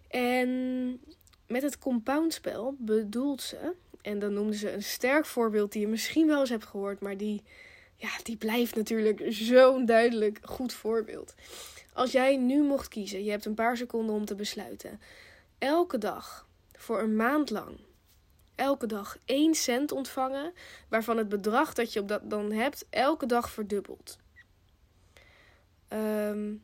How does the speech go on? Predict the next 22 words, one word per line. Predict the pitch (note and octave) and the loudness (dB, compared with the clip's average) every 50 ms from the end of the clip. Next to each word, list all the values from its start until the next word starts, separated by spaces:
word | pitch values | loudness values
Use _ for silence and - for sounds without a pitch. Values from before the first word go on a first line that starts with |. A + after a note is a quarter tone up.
| _ _ - - | _ _ -14 -2
dus, | - G#3+ G#3+ A3+ A3 - - - | 4 6 6 6 4 0 -8 -8
ik | - G#3+ G#3+ | -8 -6 -6
zeg | - - A3+ G#3+ | -4 -6 -6 -6
dit | - G#3+ A3+ | -6 -8 -6
misschien | A3 - - A3+ | -6 -6 -4 -2
niet | A3 G#3+ | -2 -2
helemaal | G#3+ G3 F#3+ F#3+ - | -2 -4 -6 -6 -8
duidelijk. | - B2 - - - - - - - - _ | -8 -10 -12 -16 -18 -20 -20 -20 -20 -20 _
Op | - - G3+ - | -10 -10 -4 -2
dag | G#3 G3+ - - | -2 -2 -2 -2
één | - - B3+ C4 C4+ C4+ - | 0 0 2 2 0 0 -2
ontvang | - G#3+ G#3 - - G#3+ G#3+ A3 | -2 -4 -4 -4 -4 -4 -2 -2
je | A#3 - | -2 -2
één | - C#4 D4 D4 D4 C#4+ | -2 0 0 0 0 0
cent, | - - - C4+ C4 C4 C4 B3+ - | -2 0 0 0 2 2 0 -4 -4
op | - G3+ G3 G3+ | -6 -8 -6 -4
dag | G#3 G#3 G#3 - | -4 -4 -6 -6
twee, | - A#3 A#3+ A#3+ A#3 A#3+ A#3 A3+ A3+ - - - - _ - | -6 -2 0 0 2 0 0 -2 -6 -10 -16 -20 -20 _ -12
twee | - - C4+ C4 C4 B3+ | -2 4 4 4 4 4
cent, | B3 - - A#3 A3+ A#3 A#3 | 0 0 0 2 2 0 0
want | A3 A3 A#3 G#3+ | 0 -2 -2 -2
die, | B3 A#3+ A3 - | -2 -4 -4 -6